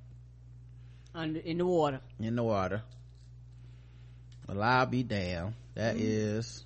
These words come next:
Speaker 2: amazing.
Speaker 1: Everybody gonna get that. They gonna get a snorkel package and be confused. "What is this?"
Speaker 2: Right.
Speaker 1: Look, I'm
Speaker 2: Everybody
Speaker 1: snorkeling.
Speaker 2: put on y'all wetsuit. We going to
Speaker 1: Right.
Speaker 2: about to get married.
Speaker 1: Get your tank.
Speaker 2: Right. "I don't even know how to swim." Well, too bad, buddy.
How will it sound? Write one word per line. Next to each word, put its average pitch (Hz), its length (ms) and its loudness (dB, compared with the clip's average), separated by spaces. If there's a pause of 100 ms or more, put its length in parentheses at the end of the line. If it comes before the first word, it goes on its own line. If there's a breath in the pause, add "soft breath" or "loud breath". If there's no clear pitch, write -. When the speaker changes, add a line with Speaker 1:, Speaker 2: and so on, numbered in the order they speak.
(100)
Speaker 2:
amazing. 92 440 -2
Speaker 1:
Everybody 196 320 2
gonna 190 120 0
get 185 160 2
that. 196 100 2
They 208 60 4
gonna 202 140 2
get 160 100 0
a - 40 -12
snorkel 196 360 2
package 160 480 2
and 151 120 -4
be 190 120 2
confused. 165 640 2
"What 453 160 6
is 640 460 8
this?" - 140 -10 (120)
Speaker 2:
Right. 87 340 2
Speaker 1:
Look, 107 100 2
I'm 123 80 6
Speaker 2:
Everybody 160 400 12
Speaker 1:
snorkeling. 294 440 8 (560)
Speaker 2:
put 127 160 4
on 143 180 6
y'all 156 320 10
wetsuit. 131 520 6
We 107 120 -4
going 123 340 4
to 131 200 2 (240)
Speaker 1:
Right. 453 340 12 (300)
Speaker 2:
about 107 280 2
to 127 40 2
get 139 220 6
married. 139 460 8
Speaker 1:
Get 247 160 0
your 294 100 -6
tank. 370 420 8 (440)
Speaker 2:
Right. 110 420 4 (840 soft breath)
"I 113 160 4
don't 165 100 6
even 175 180 6
know 180 100 8
how 196 140 12
to 190 80 6
swim." 147 560 6
Well, 113 320 2
too - 180 -6
bad, 147 400 8
buddy. 120 320 4